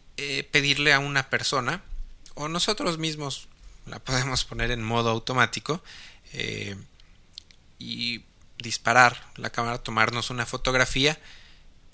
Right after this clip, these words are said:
cuando estemos vestidos, no sé, por ejemplo, con ropa de color rojo, tomar una fotografía con balance de blancos automático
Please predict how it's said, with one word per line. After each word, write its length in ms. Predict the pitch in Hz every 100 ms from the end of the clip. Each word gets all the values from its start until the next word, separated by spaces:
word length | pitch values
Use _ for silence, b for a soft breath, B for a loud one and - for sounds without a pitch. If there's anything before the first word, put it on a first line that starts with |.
| - - - - -
cuando 220 | 123 120
estemos 380 | - 131 131 113
vestidos, 580 | 110 - 127 117 110 107
no 160 | 107
sé, 160 | - 160 - - -
por 140 | -
ejemplo, 460 | - 110 107 107 104
con 220 | - 101
ropa 480 | 104 107 110 104 - - -
de 140 | 101
color 320 | 107 104 110
rojo, 480 | 135 151 156 123 - - - - - - - - - - -
tomar 220 | 101 104
una 180 | 110 107
fotografía 720 | - 127 131 135 160 156 151
con 140 | 131
balance 360 | 120 117 123 127
de 60 | 120
blancos 320 | 120 127 -
automático 720 | 120 127 131 127 - - -